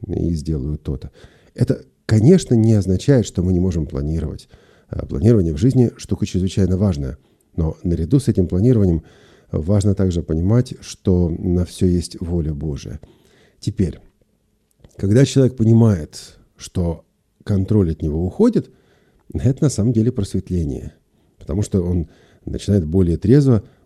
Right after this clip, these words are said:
более адекватно понимать окружающую реальность. И он может либо держаться за соломинку, либо обратиться к Богу и стоять на твёрдом камне.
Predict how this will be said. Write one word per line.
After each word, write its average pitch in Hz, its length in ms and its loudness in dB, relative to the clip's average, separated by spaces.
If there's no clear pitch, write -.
более 95 260 2
адекватно 92 840 -2
понимать 73 600 -4
окружающую 78 680 -4
реальность. 64 500 -6
И 208 220 2
он 76 220 -4
может 67 320 -6
либо 69 280 -6
держаться 76 540 -6
за 65 100 -8
соломинку, 180 680 0
либо 123 500 0
обратиться 87 800 -2
к 73 180 -10
Богу 95 400 0
и 90 540 -2
стоять 82 440 -2
на 76 140 -6
твёрдом 80 420 -4
камне. 64 460 -4